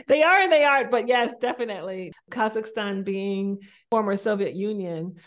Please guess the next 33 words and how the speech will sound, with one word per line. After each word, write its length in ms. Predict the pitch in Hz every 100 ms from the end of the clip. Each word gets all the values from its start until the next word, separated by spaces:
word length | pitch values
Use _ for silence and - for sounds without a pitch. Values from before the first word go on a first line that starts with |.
| _ _
very, 280 | 190 196 202
very 260 | 196 185 -
interesting 440 | 185 190 190 185
place. 320 | 190 175 185
And 120 | 233 254
we 140 | 392
went 180 | 539 349
in 120 | 269
a 80 | 233
very 280 | 226 214 196
interesting 440 | 214 214 208 196
time, 600 | 202 247 240 214 202 196 139 160
'cause 120 | 240
I 100 | 233
think 440 | 226 247 226 226 - _ _
taking 640 | - - 269 269 277 240 208
them 480 | 208 190 185 196 190 -
a 140 | 220
long 320 | 220 214 220
time 500 | 220 233 214 208 202 196
to 320 | 226 196 185
rebuild 600 | 202 208 175 196 214 208
themselves 840 | 196 175 180 190 170 170 165 190 -
and 460 | 196 185 175 175 -
to 180 | - 220
re-identify 1080 | 190 202 196 175 165 175 214 214 190 185 165
themselves 600 | 160 170 196 175 165 165
coming 540 | - 220 190 185 175 - _ _
out 300 | 196 202 - -
of 220 | 180 190
the 100 | 170
Soviet 420 | - 180 180 -
Union. 420 | 185 185 180 175